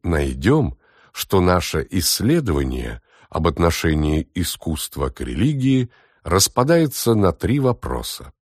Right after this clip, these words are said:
Во-первых, насколько искусство буквально движимо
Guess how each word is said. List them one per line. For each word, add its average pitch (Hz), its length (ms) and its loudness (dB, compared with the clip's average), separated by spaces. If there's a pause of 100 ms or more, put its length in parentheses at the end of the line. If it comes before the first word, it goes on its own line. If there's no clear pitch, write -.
(300)
Во-первых, 82 720 -2 (320)
насколько 143 680 4
искусство 135 1000 0 (220)
буквально 107 960 4
движимо 127 720 2